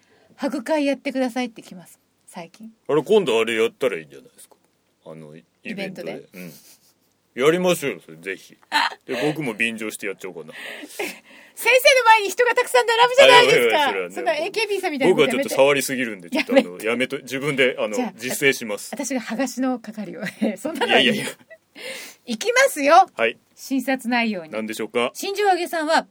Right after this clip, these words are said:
Speaker 1: ペット、あ、ペット愛。
Speaker 2: ペット愛ね。
Speaker 1: お、ちょっと珍しいの来ましたね。
Speaker 2: これなんか前もあったよね。
Speaker 1: だいぶ前
Speaker 2: うん、ありましたね。
Speaker 1: ですね。
Speaker 2: うん。
Speaker 1: ペット愛の診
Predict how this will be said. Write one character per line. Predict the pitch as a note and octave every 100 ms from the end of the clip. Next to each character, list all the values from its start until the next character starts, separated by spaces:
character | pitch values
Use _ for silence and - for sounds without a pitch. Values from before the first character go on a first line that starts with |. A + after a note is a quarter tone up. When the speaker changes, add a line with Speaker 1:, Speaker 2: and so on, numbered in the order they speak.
| _
Speaker 1:
ペ | - C5
ッ | - -
ト、 | -
あ、 | - _ _
ペ | - F4+
ッ | - -
ト | G#4 A#4
愛。 | C4+ - _ _ _ _ _ _ _ _
Speaker 2:
ペ | -
ッ | A2+
ト | A#2+
愛 | G2
ね。 | G#2 C#3+ D3 D3+
Speaker 1:
お、 | B3+
ち | B3+
ょ |
っ | A#3
と |
珍 | A3
し | A3+
い |
の | C#4
来 |
ま |
し | C4+
た |
ね。 | A3
Speaker 2:
こ | G#3+
れ | A#3
な |
ん | E3+
か |
前 | C#3+ D#3
も | G2+
あ | F#2
っ |
た | -
よ | C2
ね。 | D#2+ G#2 _ _ _ _ _
Speaker 1:
だ | - D3 F#3
い | A3+
ぶ | F#4+ A4 A#4+ A4
前 | B3 E3+
Speaker 2:
う | A2
ん、 | F#2 -
あ | F#2
り |
ま | F2+ F2+
し | -
た |
ね。 | F#2+
Speaker 1:
で |
す | -
ね。 | - _
Speaker 2:
う | G#2
ん。 | E2+ D2 _ _ _ _ _
Speaker 1:
ペ | F4
ッ | - _
ト | - B4+
愛 | C5 F#4
の | B3+
診 | - D#4+